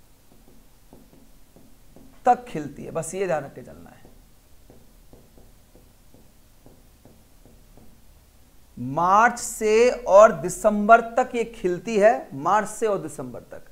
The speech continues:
तो नाम है नमो वन ज़ीरो एट। तो एक सौ आठ पंखुड़ियों वाले कमल की फूल की एक नई किस्म है। ठीक है, चलिए, उम्मीद करता हूं ये सवाल भी आपको समझ में आ गया होगा।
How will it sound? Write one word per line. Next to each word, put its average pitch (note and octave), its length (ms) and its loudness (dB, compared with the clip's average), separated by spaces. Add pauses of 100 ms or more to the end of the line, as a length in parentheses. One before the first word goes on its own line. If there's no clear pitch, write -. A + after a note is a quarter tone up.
(420)
तो D#3 60 -12
नाम F#3 420 0
है A3+ 400 -4 (540)
नमो G#3 420 0
वन G#3+ 440 2
ज़ीरो F#3+ 300 -4
एट। F#3+ 440 -4
तो F#3 60 -12
एक G#3 260 -8
सौ A#3+ 160 -2
आठ A3+ 500 2
पंखुड़ियों G#3 420 -2
वाले G3+ 260 -2
कमल F#3 320 -8
की G3+ 180 -14
फूल F3+ 340 -12
की F#3+ 200 -6
एक G#3 300 -4 (300)
नई E3 220 -2
किस्म C3+ 340 -14
है। A2+ 140 -20 (340)
ठीक G#3+ 120 -12
है, F#4+ 180 -14 (720)
चलिए, D#3 220 -4
उम्मीद F#3+ 280 -10
करता A3 260 -2
हूं A3+ 80 -6
ये G#3+ 100 -2
सवाल F3+ 300 -4
भी F3+ 80 -4
आपको E3+ 280 -4
समझ D3+ 220 -12
में C#3+ 160 -10
आ C#3 80 -8
गया C#3+ 140 -10
होगा। D3 240 -12